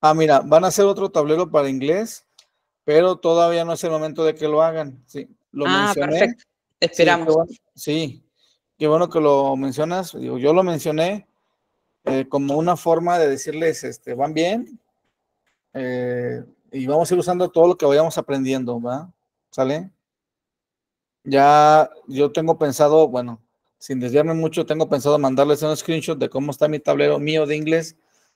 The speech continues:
Speaker 1: donde yo voy a ir anotando lo que yo voy a ir haciendo. ¿Por qué es importante los tableros? Porque luego vas a entrar y vas a decir, "Aquí voy".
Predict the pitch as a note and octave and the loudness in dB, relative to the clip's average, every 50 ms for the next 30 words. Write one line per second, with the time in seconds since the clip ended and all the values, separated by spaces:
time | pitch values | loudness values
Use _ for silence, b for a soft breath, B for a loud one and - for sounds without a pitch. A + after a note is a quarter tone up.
0 | _ _ _ - C3+ C3 B2+ A#2+ B2+ C3+ C3+ C#3+ D3 D3 D3+ D3+ D3+ C3+ - - | _ _ _ -12 -8 -6 -4 -2 -2 2 4 4 6 6 4 4 2 -2 -2 -2
1 | C3+ C3+ C#3 C3+ C#3+ C#3 C#3 - - _ - - C3 B2 A#2 - B2+ B2 B2 B2+ | -2 0 0 0 0 0 -2 -4 -10 _ -12 -8 -6 -6 -6 -6 -8 -4 -2 -2
2 | B2+ B2+ C3 C3 B2+ C3 C3 B2+ - - C#3+ D3 D3+ C#3+ C3 A2+ - _ _ _ | 0 0 0 0 0 -2 -2 -4 -4 -6 -8 -8 -8 -8 -14 -18 -20 _ _ _
3 | _ _ _ _ _ _ _ _ _ _ _ _ - D3 A#2 - F3+ - G3+ G#3 | _ _ _ _ _ _ _ _ _ _ _ _ -4 -2 2 4 4 4 4 2
4 | G3 G3 F#3 D#3+ - F3 F3 E3 F#3+ F#3 F3+ C#3+ - - D3+ C#3 C#3+ D3 D#3 D#3 | 4 4 2 2 2 0 0 2 2 2 2 2 2 0 0 0 4 4 4 4
5 | D3+ C#3 B2+ B2 - _ _ - C#3+ A#2+ - C#3 C3+ D3+ E3+ F#3+ G3+ G3+ G3+ - | 4 2 -4 -6 -14 _ _ -16 -16 -14 -10 -6 -2 0 2 4 4 4 4 2
6 | - G3+ F#3+ F3+ F#3 F3+ F#3 F#3 F3+ F3+ F3 D#3+ - F3+ E3 - - D#3+ C#3 - | 0 -4 -8 -6 -4 -2 -2 0 0 -2 -2 -2 -2 -4 -6 -4 -6 -8 -8 -8
7 | - - C3 B2+ - D#3+ E3+ E3 D#3 D3+ D3+ D#3+ E3 D#3+ D3+ C#3+ | -6 -6 -6 -4 -4 -4 -2 0 2 2 2 2 0 0 -4 -10